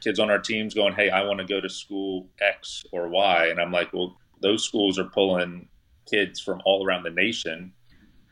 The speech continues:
You're not necessarily even the best player on your own team within the whole state of Virginia. So, like, we try to, like,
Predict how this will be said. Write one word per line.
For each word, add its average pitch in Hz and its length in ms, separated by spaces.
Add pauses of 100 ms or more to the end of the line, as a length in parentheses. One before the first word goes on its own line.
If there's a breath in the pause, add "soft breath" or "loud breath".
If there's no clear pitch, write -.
(280 soft breath)
You're 101 180
not 104 220
necessarily 92 640
even 87 220
the 85 60
best 90 300
player 90 520 (420)
on 92 180
your 87 200
own 82 260
team 90 560 (840)
within 98 380
the 95 80
whole 87 240
state 95 300
of 87 60
Virginia. 87 400
So, 92 220
like, 87 320
we 95 100
try 104 240
to, 92 80
like, 85 220